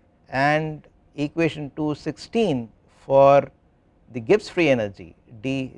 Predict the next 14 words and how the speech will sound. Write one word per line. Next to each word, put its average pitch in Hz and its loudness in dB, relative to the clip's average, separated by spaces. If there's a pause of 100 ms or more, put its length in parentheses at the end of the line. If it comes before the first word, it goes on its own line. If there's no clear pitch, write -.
G 117 -8
T 127 -10 (520)
are 110 -4
the 123 -14
same. - -12 (1120)
So, 131 -4 (400)
they, 135 -2 (140)
they, 127 -6 (920)
although 135 4
we 143 0
had 143 6
used 143 0
different 139 -6
ways 151 0